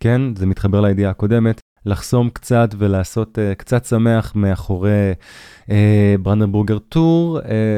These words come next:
אז יכול להיות שגם זה משהו שצריך לקחת בחשבון. אה, הולך להיות שם פשוט נורא, אה, שמח היום, נורא הומה, נורא הומה אדם, אה, וכל אחד מסיבותיו. אפרופו, אה, למי שלא מעודכן מדוע הם מוחים, הטרקטורים נמצאים בברלין מזה כבר זמן מה,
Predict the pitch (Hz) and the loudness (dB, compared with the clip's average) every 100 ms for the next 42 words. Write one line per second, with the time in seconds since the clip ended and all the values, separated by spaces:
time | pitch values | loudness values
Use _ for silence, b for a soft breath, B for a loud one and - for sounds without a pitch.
0 | 95 - 107 101 113 127 123 120 123 107 | -4 -4 -2 0 0 0 0 0 -2 0
1 | 107 98 120 110 113 104 - 107 101 92 | 0 0 0 -2 -4 -8 -8 -8 -8 -8
2 | - 85 95 98 - 135 135 135 127 - | -6 -6 -6 -6 -2 0 0 -2 -6 -6
3 | 92 90 90 90 90 90 87 87 98 117 | -2 -2 -2 -2 -2 -2 -2 -2 0 -2
4 | - 117 - 110 104 113 - 98 92 101 | 0 -2 -2 -4 -4 -8 -6 -6 -2 -2
5 | 104 101 92 95 151 165 - 185 175 - | 0 -2 -4 -8 -14 -10 -4 0 0 0
6 | 104 95 98 110 98 98 95 104 104 101 | 0 0 0 0 0 -2 -2 -2 0 2
7 | 110 98 95 95 87 95 120 170 - B | 0 0 -2 -2 -2 0 0 -2 -6 B
8 | B B 98 98 95 90 - 107 - 104 | B B 2 2 2 0 0 0 0 -2
9 | 98 - 117 127 - 160 160 160 156 - | -2 -2 -4 -2 0 2 2 -4 -8 -8
10 | - 104 - 127 123 117 - 90 87 85 | -2 -2 0 2 2 -2 -6 -6 -4 -4
11 | 85 85 - 123 131 139 135 123 135 123 | -4 -6 -2 0 0 0 2 2 2 0
12 | - 135 123 104 104 135 151 147 107 160 | 0 0 0 0 0 0 0 -2 -4 -4
13 | 160 170 - 180 - - 123 127 127 110 | -2 -4 -6 -8 -8 -6 -6 -2 -2 0
14 | 101 95 110 117 110 101 104 110 101 117 | 0 -2 0 0 2 4 4 4 2 2
15 | 127 120 104 110 113 110 107 | 0 0 0 0 0 0 0